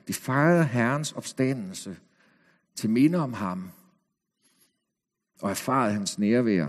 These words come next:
midt iblandt dem. De spiste sammen med folk med alle mulige etniske baggrunde,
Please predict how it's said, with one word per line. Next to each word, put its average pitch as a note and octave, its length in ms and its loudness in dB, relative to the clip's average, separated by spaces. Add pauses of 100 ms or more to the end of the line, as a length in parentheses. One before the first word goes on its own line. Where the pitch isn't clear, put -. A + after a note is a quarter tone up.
(200)
midt A2+ 220 6
iblandt E2 440 0
dem. E2 120 -10
De B2 140 -4
spiste G#3 480 2
sammen D#3+ 240 -2
med A2+ 80 -6
folk C#3 500 0 (1200)
med F3 100 6 (100)
alle A#3+ 240 8
mulige G#3+ 460 6
etniske D#3 400 0
baggrunde, A2 760 0